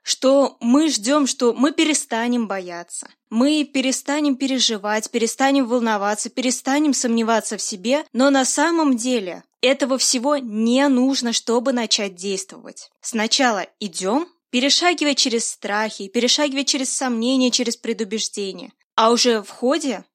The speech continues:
этой деятельности понимаем, что снижает нашу тревогу, что помогает справиться со страхом. Но если остаются такие моменты, которые действительно мешают и парализуют при движении к цели, это уже решается в рамках отдельных консультаций, потому что у каждого свои причины,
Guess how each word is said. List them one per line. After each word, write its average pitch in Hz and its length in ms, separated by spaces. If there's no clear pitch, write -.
этой 214 240
деятельности 196 600
понимаем, 240 560
что - 280
снижает 233 480
нашу 226 340
тревогу, 180 480
что - 240
помогает 277 480
справиться 220 560
со 214 180
страхом. 180 560
Но 226 100
если 262 380
остаются 240 920
такие 226 280
моменты, 226 440
которые 214 440
действительно 220 640
мешают 208 500
и 214 40
парализуют 220 840
при 240 120
движении 190 520
к - 60
цели, 180 420
это 311 220
уже 277 220
решается 269 480
в 190 80
рамках 262 400
отдельных 233 420
консультаций, 247 760
потому 233 340
что 254 160
у 233 80
каждого 247 440
свои 233 440
причины, 240 800